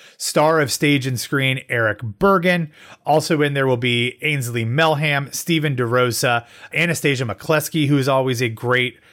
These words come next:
uh, a, a great star to have involved, Angelica Hale, who's a young actor who's done some, some T V stuff. There's also some really good names in the ensemble as well. The person who I had mentioned in our Patreon episode having left,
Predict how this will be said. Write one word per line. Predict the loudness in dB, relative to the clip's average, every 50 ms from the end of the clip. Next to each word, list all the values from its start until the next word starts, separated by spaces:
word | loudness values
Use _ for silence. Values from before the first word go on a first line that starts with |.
| -20 -8 -4
uh, | 0 2 2 2 2 0
a, | 0 -2 -2 0 -2 -2
a | -2
great | 0 0 -2 -2 -2
star | -2 -2 0 0
to | 0 0
have | -2 -2 -2 -2
involved, | -2 -4 -2 0 0 2 0 0 -2 -8 -16 -20 -20 -12 -6
Angelica | -4 -2 -2 0 0 0 2 0 0 0 -2
Hale, | -4 -4 -2 -2 0 0 0 0
who's | -2 -2 -2
a | -2
young | -4 -2 -2 -2 -2 -2 -2 -2
actor | -2 -2 -2 -2 -4 -4 -2
who's | -2 -2 -2 -2
done | -2 -2 -2 -4 -4
some, | -6 -4 -4 -2 -2 -4 -4 -8 -12 -14
some | -14 -12 -12 -12
T | -6 -4 -2 -2
V | 0 -2
stuff. | -4 -2 -2 0 0 0 -2 -4 -10 -20 -20 -20 -20 -20 -4 0
There's | 2 4 4 4
also | 2 0 0 0 2 2 2 2 2 -2 -6 _ _
some | -4 0 0 2 2
really | 4 2 2 2
good | 2 2 0
names | 0 0 0 0 0 -2 -2 -4
in | -6 -4 -2 0 0 0 0 -2 -4 -6 -8
the | -6 -4 -2 0 0 0 0 0 -2 -2 -2 0
ensemble | 0 0 0 0 0 -2 -2 0 0 0 0 0
as | 0 0
well. | 0 0 2 2 0 -2 -8 -16 -20 -20 -12 -4
The | -2 -2
person | 0 2 0 0 0 0 -2
who | 0 0 2 2
I | 4 4 4
had | 2 2
mentioned | 2 0 -2 -4 -2 0 0 0 0 0 -2 -4 -6 -6
in | -6 -2 0
our | 2 2 2 2 2 0 -2 -6 _
Patreon | -4 -2 -2 0 0 0 0 0 -2
episode | -2 -2 -4 -2 0 0 2 2 2 0 -2 -4
having | -6 -6 -4 -4 -2 -2 -4 -4 -2
left, | 0 0 0 0 -2 -4 -10 -18 -20